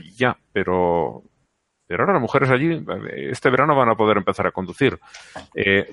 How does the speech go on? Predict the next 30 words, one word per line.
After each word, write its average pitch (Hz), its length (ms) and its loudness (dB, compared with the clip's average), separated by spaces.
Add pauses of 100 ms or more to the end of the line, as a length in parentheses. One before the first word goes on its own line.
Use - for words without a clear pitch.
(120)
pueden 120 320 4
ir 107 80 2
solas 98 460 0
a, 90 300 4
a, 85 440 2
a 69 220 -4
ver 98 160 -4
competiciones 101 440 -8
deportivas, 160 540 -2
que 107 80 -10
tampoco 92 360 -6
podían, 160 460 0 (800)
y 147 220 4 (140)
ahora, 139 580 4
eh, 107 760 2 (240)
va 117 120 4
a 131 40 -2
contratar, 127 640 0 (160)
eh, 52 280 -12 (1000)
en 107 160 -6
la 104 80 -2
fiscalía 117 480 0
mujeres 131 580 0
investigadoras 98 840 -4
para 85 240 0
que 82 640 -8 (220)
investiguen, 113 800 -6 (640)
hagan 107 220 -4
investigación 98 500 -6
judicial, 98 540 -4